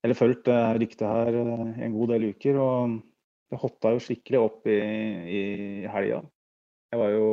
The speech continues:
jeg lå jo ut helt i helga, men jeg var jo, hadde en skikkelig research, eh, økt i går, hvor jeg satte meg inn i hva som hadde skjedd, og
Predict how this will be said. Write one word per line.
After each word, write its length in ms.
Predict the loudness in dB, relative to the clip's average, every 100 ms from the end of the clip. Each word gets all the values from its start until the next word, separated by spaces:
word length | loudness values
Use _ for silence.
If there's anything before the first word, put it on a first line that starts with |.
| 0
jeg 100 | -2
lå 100 | 0 0
jo 80 | -2
ut 80 | -4
helt 180 | -8 -6
i 40 |
helga, 200 | -6 -4
men 240 | -4 -4 -4
jeg 280 | -4 -4 -4
var 120 | -4 -4
jo, 120 | -4 -6
hadde 200 | -6 -6
en 100 | -6 -6
skikkelig 320 | -8 -4 -4 -4
research, 340 | -6 -10 -12 -10
eh, 520 | -4 -4 -4 -6 -6 -8
økt 180 | -8 -6
i 60 | -2
går, 160 | -2
hvor 140 | -2 -4
jeg 180 | -4 -2
satte 200 | -4 -2
meg 80 | -4
inn 60 | -4
i 40 |
hva 60 | -6
som 160 | -8 -6
hadde 140 | -6
skjedd, 220 | -8 -6 -6
og 160 | -6